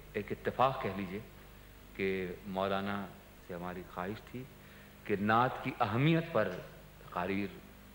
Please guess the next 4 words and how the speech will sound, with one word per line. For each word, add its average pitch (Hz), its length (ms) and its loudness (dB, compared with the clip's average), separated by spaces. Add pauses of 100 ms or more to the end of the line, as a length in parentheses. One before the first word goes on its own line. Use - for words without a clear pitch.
(480)
तकरीर 101 300 -2
मौलाना 98 300 0
फरमाते, 113 420 0 (560)
लेकिन 117 280 4